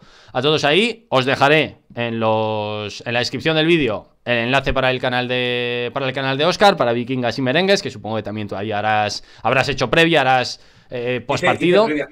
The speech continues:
Speaker 2: No, post partido, Marcos, eh, voy muy pillado porque es Semana Santa y al final hay que dedicarle tiempo a la familia, macho. <laughs> Hay que dedicarle tiempo,
Speaker 1: Es
Speaker 2: lo siento mucho, si gana no se pierda. Eso sí, el lunes sí hago territorio scout, ¿vale?
Speaker 1: No, no, no, ya, sí, sí.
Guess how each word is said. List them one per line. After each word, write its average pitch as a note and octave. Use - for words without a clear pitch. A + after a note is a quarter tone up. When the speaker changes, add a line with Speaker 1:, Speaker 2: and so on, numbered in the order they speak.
Speaker 2:
No, E3
post A2+
partido, D3
Marcos, G#3+
eh, D#3
voy E3
muy G3+
pillado G3
porque F3+
es E3
Semana F3
Santa A#2
y B2+
al B2+
final D3+
hay G3
que G3
dedicarle D#3+
tiempo B2+
a A#2
la G#2+
familia, G2+
macho. -
<laughs> C#4
Hay G3
que G#3
dedicarle F#3
tiempo, G#3
Speaker 1:
Es G#3
Speaker 2:
lo F#3
siento F3+
mucho, F3+
si E3
gana E3
no D3+
se C#3+
pierda. G3
Eso B3
sí, A3
el F3+
lunes A#3+
sí A#3+
hago G#3
territorio E3+
scout, -
¿vale? F#3
Speaker 1:
No, G3
no, G3
no, F#3
ya, F#3
sí, F#3
sí. F#3+